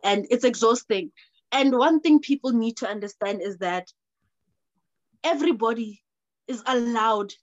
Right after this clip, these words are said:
to get tired of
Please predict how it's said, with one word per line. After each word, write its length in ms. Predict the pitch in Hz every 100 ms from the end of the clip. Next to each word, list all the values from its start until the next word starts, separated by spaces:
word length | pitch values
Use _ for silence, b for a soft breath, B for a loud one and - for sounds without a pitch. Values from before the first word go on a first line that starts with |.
| -
to 140 | 254
get 280 | 196 220 220
tired 600 | - - 233 226 202 185 180 _ _ _ _ _ _ _ _ -
of 320 | 226 208